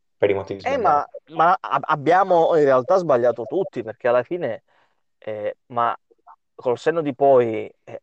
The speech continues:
Speaker 2: se guardi le macchine, noti che solamente quella è così estrema. Eh, invece le altre sono un po' più semplici, eh, però van forte, quindi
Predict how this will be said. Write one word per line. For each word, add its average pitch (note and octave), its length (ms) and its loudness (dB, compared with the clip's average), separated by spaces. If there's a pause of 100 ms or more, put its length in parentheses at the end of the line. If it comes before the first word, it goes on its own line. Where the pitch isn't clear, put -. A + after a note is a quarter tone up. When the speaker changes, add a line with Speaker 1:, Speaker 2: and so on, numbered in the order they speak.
(120)
Speaker 2:
se - 220 -8
guardi C3+ 300 0
le C3 120 0
macchine, A2+ 720 -6 (720)
noti B2+ 400 2
che A2+ 120 2
solamente A#2+ 540 -2
quella A#2+ 340 2
è A2+ 60 -2
così A2+ 280 -6
estrema. G#2+ 640 -2 (840)
Eh, G2 840 -14 (240)
invece A2 1000 -4
le G#2+ 140 -2
altre C3 400 2
sono A2 160 -6
un A2+ 60 -4
po' A#2 120 2
più D#3+ 140 -8
semplici, D#3+ 600 -4 (920)
eh, G2+ 300 -6
però A#2 200 2
van A#2+ 200 2
forte, C3 480 4
quindi C#3 460 0